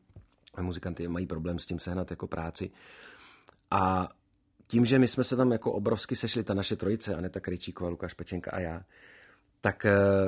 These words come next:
tak jsme si udělali vlastní, jako, verzi toho. A já jsem ani na chvíli nepochyboval, že tam je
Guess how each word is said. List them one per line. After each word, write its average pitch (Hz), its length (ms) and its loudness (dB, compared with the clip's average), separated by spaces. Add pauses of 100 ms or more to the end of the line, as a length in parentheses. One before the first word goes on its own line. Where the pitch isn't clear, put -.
(180)
tak - 160 -2
jsme 113 120 2
si - 120 -2
udělali 113 200 4
vlastní, 123 760 4 (100)
jako, 104 260 -2
verzi 98 340 2
toho. 90 360 -2 (1000)
A 85 440 -2 (200)
já 82 100 -8
jsem 92 180 -4
ani 98 160 2
na 101 100 4
chvíli 117 360 0
nepochyboval, 95 640 -2
že 90 120 -4
tam 95 200 -2
je 92 220 0